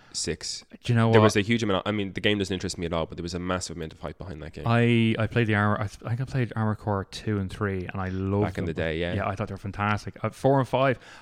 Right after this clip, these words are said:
Speaker 2: I'll be honest, when this one came out, I actually looked at it and goes, "Th-, there was a fourth one?"
Speaker 1: Yeah.
Speaker 2: How was we on six?
Speaker 1: Well, I'll
Speaker 2: So
Speaker 1: leave this one to you.
Speaker 2: <laughs>
Speaker 1: Armored Core or Remnant two? Armored
Speaker 2: Oh.
Speaker 1: Core six or Remnant two?
Speaker 2: See, you know me and, like, big battle mechs and stuff. I,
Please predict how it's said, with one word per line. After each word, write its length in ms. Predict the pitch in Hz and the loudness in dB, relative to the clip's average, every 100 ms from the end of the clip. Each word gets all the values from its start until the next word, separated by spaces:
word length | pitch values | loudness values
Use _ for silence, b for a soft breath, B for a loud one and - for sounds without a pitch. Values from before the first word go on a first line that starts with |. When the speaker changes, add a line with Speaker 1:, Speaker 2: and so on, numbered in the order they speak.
| B | B
Speaker 2:
I'll 100 | 135 | 4
be 60 | |
honest, 180 | 165 139 | 6 4
when 80 | 120 | 4
this 100 | 143 | 4
one 100 | 175 | 4
came 200 | 156 135 | 4 6
out, 240 | 123 107 - | 6 4 4
I 100 | 110 | 2
actually 200 | 113 113 | 2 0
looked 140 | 123 | -2
at 40 | - | 2
it 40 | |
and 80 | 107 | 2
goes, 180 | 98 - b b b b _ _ _ | 2 -2 b b b b _ _ _
"Th-, 140 | 107 - | -6 -4
there 80 | 104 | -6
was 80 | 95 | -4
a 40 | |
fourth 280 | - 110 170 | -2 -2 0
one?" 100 | 277 - _ _ _ _ - | -4 -6 _ _ _ _ -10
Speaker 1:
Yeah. 140 | - | 0
Speaker 2:
How 60 | 165 | 2
was 80 | 196 | 4
we 80 | 220 | 4
on 100 | - | 4
six? 180 | 214 | 4
Speaker 1:
Well, 200 | 139 147 147 | 4 4 4
I'll 120 | 147 | 6
Speaker 2:
So 60 | 127 | 6
Speaker 1:
leave 100 | 113 | 6
this 160 | - | 2
one 120 | 160 156 | 2 2
to 120 | 143 | 4
you. 240 | 135 110 | 4 4
Speaker 2:
<laughs> 20 | |
Speaker 1:
Armored 320 | 104 151 160 - | 4 4 2 2
Core 320 | 147 156 165 | 2 4 4
or 100 | 117 | 4
Remnant 480 | 107 101 82 87 - B B B | 4 2 0 -4 -12 B B B
two? 240 | - 98 78 - | -2 0 0 4
Armored 240 | 202 139 | 6 6
Speaker 2:
Oh. 40 | |
Speaker 1:
Core 280 | - 120 113 | 6 6 6
six 400 | - - 110 - | 2 -2 -2 -2
or 60 | 90 | -2
Remnant 300 | 90 92 87 | -2 -2 -6
two? 260 | - 73 78 - | -4 -6 -6 -10
Speaker 2:
See, 260 | - 120 | -4 -4
you 160 | 123 131 | 0 4
know 160 | 147 135 | 4 6
me 240 | 123 113 | 6 6
and, 140 | 104 | 4
like, 180 | 98 95 | 2 -2
big 200 | 110 92 | -4 -2
battle 260 | 95 95 98 | -4 -2 -4
mechs 240 | 95 - | -6 -6
and 100 | 92 | -6
stuff. 220 | 95 | -6
I, 60 | 90 | -2